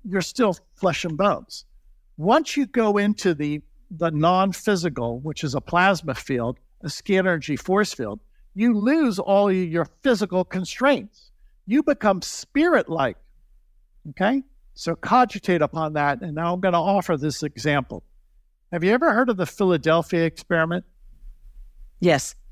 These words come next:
Speaker 2: But
Speaker 1: Okay.
Speaker 2: tell everybody what it is
Speaker 1: All
Speaker 2: for
Speaker 1: right.
Speaker 2: those that don't
Speaker 1: There,
Speaker 2: know.
Speaker 1: there was a test by the United States Navy with a ship, an actual battleship by the name of the Eldridge. And it purportedly, it was a scalar energy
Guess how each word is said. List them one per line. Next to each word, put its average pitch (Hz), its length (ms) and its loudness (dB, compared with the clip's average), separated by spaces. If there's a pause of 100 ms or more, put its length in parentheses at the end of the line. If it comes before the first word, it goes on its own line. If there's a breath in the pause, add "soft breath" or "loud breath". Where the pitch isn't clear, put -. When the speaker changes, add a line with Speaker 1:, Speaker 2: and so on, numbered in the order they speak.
(280)
Speaker 2:
But 170 240 4
Speaker 1:
Okay. 87 220 -4
Speaker 2:
tell 220 240 4
everybody 185 480 4
what 165 160 0
it 160 120 -2
is 165 380 -4 (180)
Speaker 1:
All 208 140 6
Speaker 2:
for 190 40 6
Speaker 1:
right. 135 80 6
Speaker 2:
those 160 240 0
that 165 160 -4
don't 160 260 0
Speaker 1:
There, 175 80 2
Speaker 2:
know. 175 160 0 (420)
Speaker 1:
there 202 140 0
was 247 180 2
a 220 80 2 (220)
test 190 360 0
by 175 140 4
the 156 300 -4
United 165 440 0
States - 440 -6
Navy 139 420 -2 (300)
with 160 160 -8
a 143 40 -2
ship, - 380 -2
an 165 340 -8
actual 175 320 0
battleship 160 580 2 (320)
by 156 120 0
the 156 60 -4
name 147 220 0
of 127 140 0
the 131 120 -4
Eldridge. 123 640 -2 (1040)
And 220 160 4
it 220 140 2 (260)
purportedly, 226 640 2
it 175 60 2
was 160 180 -4
a 175 60 -2
scalar 190 520 0
energy 151 480 -4